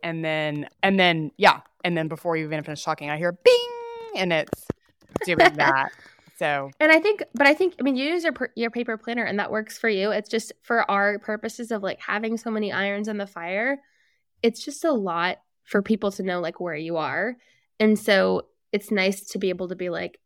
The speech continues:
Speaker 2: you know, have someone be able to look at, one of the team members be able to look at your calendar and be like, "Oh, she's in a meeting." Like,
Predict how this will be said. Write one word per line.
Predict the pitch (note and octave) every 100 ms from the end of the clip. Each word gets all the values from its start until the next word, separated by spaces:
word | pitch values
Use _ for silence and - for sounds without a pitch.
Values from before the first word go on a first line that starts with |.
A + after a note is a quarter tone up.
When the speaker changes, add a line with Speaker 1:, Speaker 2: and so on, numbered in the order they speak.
| _ _
Speaker 2:
you | F#3
know, | F3 F3
have | A3+ G3+
someone | F#3+ F#3
be | F3+
able | F3 F3
to | E3
look | F3 F3+
at, | -
one | F#3+ F#3+
of |
the | F#3
team | - F#3+
members | E3+ F3 F3+
be |
able | E3+
to | D#3+
look | F#3 F#3+
at | F#2
your | E3+
calendar | F3+ F3 F3 E3+
and | F3
be |
like, | F#3 G3+ F4+
"Oh, | F#4
she's | A#3+ A3
in | C4
a | B3+
meeting." | C4+ F#3 -
Like, | F#3+ -